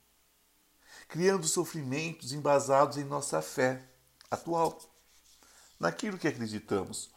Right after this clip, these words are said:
ou pensamos acreditar, não é mesmo? Afinal, nossas crenças dependem muito da nossa zona de conforto. Pensar dá trabalho e nos obriga a mudar.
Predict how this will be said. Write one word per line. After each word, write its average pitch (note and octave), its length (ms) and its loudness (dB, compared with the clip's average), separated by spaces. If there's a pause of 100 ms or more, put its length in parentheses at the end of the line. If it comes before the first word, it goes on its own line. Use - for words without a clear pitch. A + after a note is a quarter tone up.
(420)
ou G#2+ 260 4
pensamos B2+ 800 -6
acreditar, D3+ 720 -8
não G#2+ 100 -8
é F#2+ 60 -6
mesmo? F#3+ 400 0 (800)
Afinal, D3+ 560 4
nossas C3 460 -2
crenças D3+ 440 -2
dependem C#3 440 -4
muito D3+ 480 -6
da D3 100 2
nossa C#3+ 320 -2
zona B2 320 -4
de G#2+ 140 -8
conforto. G3+ 840 -4 (1500)
Pensar F3 460 6
dá D#3+ 160 6
trabalho A2 720 2 (960)
e B2+ 60 -2
nos D#3 180 -2
obriga C#3+ 560 -2
a D#3 100 6
mudar. - 680 -8